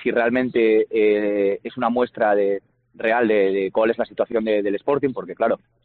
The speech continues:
el aficionado medio hoy ve que el Sporting es decimotercero en el tope salarial y la percepción que puede tener el aficionado medio sin manejar las claves es que la situación económica del club no es buena, ¿no? Eh, pero,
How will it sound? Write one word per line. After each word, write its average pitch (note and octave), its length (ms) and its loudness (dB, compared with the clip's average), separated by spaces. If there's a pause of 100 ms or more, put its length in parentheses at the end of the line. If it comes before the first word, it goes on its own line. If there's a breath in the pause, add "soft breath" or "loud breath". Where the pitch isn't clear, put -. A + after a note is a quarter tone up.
(120)
el - 120 -4
aficionado A#2 480 -2
medio A#2 320 2
hoy A2+ 100 4
ve A2+ 260 2
que G2 180 -2
el F#2+ 160 -8
Sporting A#2 280 -6
es A2+ 100 -4
decimotercero A2+ 500 -4
en - 20 0
el G#2 80 -4
tope A2 120 -8
salarial A2+ 460 0 (540)
y A#2 180 0
la G#2 140 0
percepción A2 420 -4
que A2 80 -2
puede A2 140 0
tener A#2+ 240 0
el G2+ 60 4
aficionado G2+ 360 -4
medio A2 300 2
sin F#2+ 140 -16
manejar F#2+ 280 -8
las G#2 160 -4
claves C3 380 0
es G2+ 180 -2 (420)
que A2+ 80 -12
la G#2+ 60 -6
situación A2+ 360 -6
económica A2+ 360 -4
del A2 160 0
club A#2 160 -2
no A2+ 80 -6
es G#2+ 60 -10
buena, B2 240 -2
¿no? B2+ 260 -6
Eh, F#2+ 280 -14
pero, G2 380 2